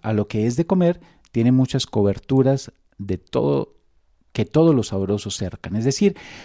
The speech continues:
cómo tenemos que ir profundizando hacia ese interior para poder llegar a eso comestible, ¿sí? Como ir quitando capas, ¿no?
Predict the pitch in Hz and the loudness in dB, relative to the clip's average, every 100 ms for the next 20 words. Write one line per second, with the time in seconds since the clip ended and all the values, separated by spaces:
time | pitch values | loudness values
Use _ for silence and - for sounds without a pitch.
0 | - 147 143 180 190 - - 127 151 175 | -2 2 4 4 4 -2 -8 0 0 2
1 | - 160 156 147 127 107 104 151 160 127 | 2 2 2 -4 -2 -4 -2 0 0 0
2 | 110 110 101 104 139 143 135 143 143 135 | -2 -4 -2 -2 -2 -2 -2 0 2 2
3 | 143 - 104 98 107 104 107 120 127 120 | 0 -4 -6 -2 0 0 0 -2 0 0
4 | 123 - - 101 98 - 147 110 117 156 | 0 -4 -6 -4 -4 -2 0 0 0 -4
5 | _ _ 113 139 - - - - 117 117 | _ _ -6 -6 -10 -20 -20 -2 2 4
6 | 127 143 135 127 123 - 110 - 87 - | 2 0 -4 -2 -4 -4 -8 -8 -16 -16
7 | 110 165 202 | -12 -10 -10